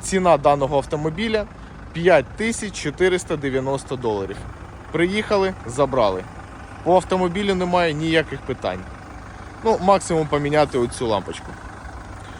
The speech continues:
Переглянути та придбати дане авто ви можете в місті Одеса за адресою Михайла Грушевського, п'ятнадцять А. Придбати дану автівку ви можете як за готівку, так в кредит або лізинг.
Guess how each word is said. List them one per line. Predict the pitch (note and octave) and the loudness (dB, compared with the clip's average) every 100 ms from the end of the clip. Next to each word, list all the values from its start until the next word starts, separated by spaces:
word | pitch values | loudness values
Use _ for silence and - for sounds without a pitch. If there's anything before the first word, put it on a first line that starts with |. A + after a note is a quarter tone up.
| - - - - | -14 -14 -14 0
Переглянути | G#3 A3 A3 A3 G3 F3 | 4 6 6 4 4 0
та | F3 F#3 | 2 4
придбати | F#3+ F3+ F3 D#3 C3 | 2 4 6 4 4
дане | C#3 C#3+ C#3+ | 2 4 0
авто | - G3+ G#3 G#3 - - - - | 2 2 2 0 -12 -16 -12 -2
ви | D3+ F3+ | 2 4
можете | D3+ C3+ A#2+ C3 | 2 0 -4 -2
в | |
місті | D3 C#3 - | -2 -4 0
Одеса | D#3+ E3 G#3 A3 G#3+ G#3+ G3 | 0 2 2 2 0 -2 -2
за | D3 D3+ | 2 2
адресою | C#3+ D#3 D3 - C3+ | 4 4 2 2 -2
Михайла | C3+ C#3 D#3+ C#3+ B2+ | 0 0 2 2 2
Грушевського, | C3 C#3+ E3 B2+ - B2 | -2 -4 0 0 -2 -4
п'ятнадцять | A#2 C3 C#3+ A#2+ A#2+ - | -2 -2 -2 -2 -6 -4
А. | - G#3 G#3 - - - - | 2 2 2 -8 -16 -12 0
Придбати | F#3 F3 F3 D3+ C#3+ | 2 6 4 4 2
дану | C#3+ C#3 | 2 4
автівку | C3 - C3+ - B2 | 0 0 -4 -4 -4
ви | C#3 | -2
можете | B2+ A#2+ A2+ B2+ | 0 -2 -2 0
як | C#3 C3 | 2 2
за | A#2+ | 0
готівку, | B2 C#3+ A3+ A#3 - G3+ F#3+ - - - - | -2 -4 -4 -6 -2 -4 -4 -12 -16 -16 2
так | B3 | 2
в | A3+ | 2
кредит | - A3+ A3+ A3 | 0 0 2 2
або | A3 A3+ | 2 2
лізинг. | A#3 A3+ C#3 G#2 | 0 0 -2 -4